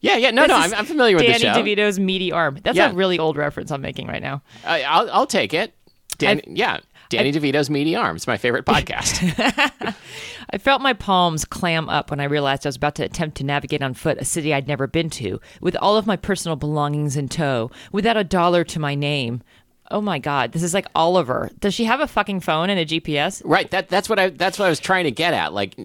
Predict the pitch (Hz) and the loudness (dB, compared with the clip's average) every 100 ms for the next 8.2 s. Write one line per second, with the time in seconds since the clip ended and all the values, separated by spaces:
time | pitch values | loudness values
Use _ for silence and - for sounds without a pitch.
0 | - 175 185 127 156 156 147 - - - | -6 -2 0 2 4 2 0 -12 -10 -8
1 | - - 254 208 - 254 233 233 262 - | -10 -6 -4 -4 -2 0 0 2 -2 0
2 | 202 185 190 180 185 147 147 143 - 120 | -4 0 0 2 2 0 0 -4 -2 -2
3 | 123 - _ _ _ _ 170 160 160 135 | -2 -8 _ _ _ _ 0 0 0 2
4 | 147 117 120 107 127 139 143 139 127 127 | 2 2 -2 0 2 4 6 6 6 4
5 | 123 117 107 117 127 131 123 113 104 101 | 4 2 0 0 4 4 4 4 0 0
6 | 87 - - - 185 202 226 208 165 143 | 0 -4 -16 -6 -2 0 0 2 2 2
7 | 139 143 156 151 143 151 135 131 120 - | 0 -6 -4 -4 -4 -4 -4 -4 -4 -8
8 | - | -18